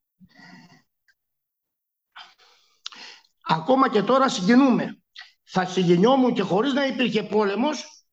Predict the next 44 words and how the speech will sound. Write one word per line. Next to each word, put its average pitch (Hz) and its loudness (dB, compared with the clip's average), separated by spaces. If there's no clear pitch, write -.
Φανταστείτε 185 -4
τώρα 233 0
πόσο 196 -2
μάλλον 233 0
να 185 -2
χτυπιέται 202 -2
μια 196 0
χώρα, 196 -2
ας - -8
πούμε, 214 4
άδικα, 185 -2
πιστεύω 143 -2
εγώ, 247 -2
έτσι 202 -4
στα 165 -10
καλά 175 -4
καθούμενα, 240 -4
και 220 -4
πόσο 254 -4
μάλλον 285 -2
που 233 -6
έχουμε 285 0
Έλληνες. 208 -8
Ε, 202 -2
γι' 190 0
αυτό 247 -4
και 262 -6
εγώ 240 0
η 208 -4
σκέψη 208 -8
μου 196 -6
την 185 -2
πρώτη 233 -4
στιγμή, 208 0
για 208 -2
να 202 -4
μην 254 -4
παίξω 247 -8
πολιτική 202 -4
και 196 -8
πολιτικά 196 -6
παιχνίδια 196 -4
και 196 -8
σπέκουλα, 196 -6